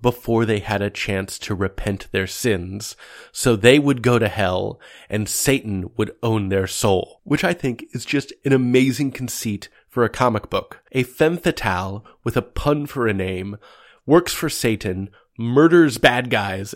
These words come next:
and sends them to hell every single story she's in. There was also stuff like what Wertham found in Batman and Wonder Woman. Wertham looked at Batman and he saw all kinds of gay subtext.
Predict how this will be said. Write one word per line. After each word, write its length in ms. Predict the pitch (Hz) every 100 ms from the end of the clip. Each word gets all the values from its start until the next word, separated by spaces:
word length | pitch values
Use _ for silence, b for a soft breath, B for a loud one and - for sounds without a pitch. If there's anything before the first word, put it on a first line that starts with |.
| -
and 160 | 120 110
sends 380 | 127 127 123
them 140 | 123 117
to 60 |
hell 500 | 113 123 107 98 107 b b _ _
every 500 | 143 113 113 120 113 -
single 540 | - 104 101 101 98
story 460 | - - 95 92 92
she's 300 | - 110 104
in. 340 | 98 95 120 - -
There 80 |
was 100 | 170
also 240 | 202 208 180
stuff 380 | - 139 135 131
like 400 | 127 139 - 127
what 180 | 131
Wertham 400 | 123 135 - 139
found 320 | 131 131 139 143
in 260 | 151 151 - _
Batman 640 | 202 180 - 101 92 92 - _ _ -
and 180 | 147 151
Wonder 240 | 175 139
Woman. 460 | 104 95 92 101 - b b b b b b b -
Wertham 380 | 165 240 240 160
looked 280 | 147 175 147
at 180 | 127 -
Batman 640 | 131 123 113 98 95 98 -
and 160 | 107
he 160 | 120 139
saw 580 | - 131 113 104 104 - _ _
all 200 | 135 135
kinds 380 | 131 120 107 98
of 140 | 110 95
gay 160 | 98
subtext. 800 | 92 110 104 - 87 - - -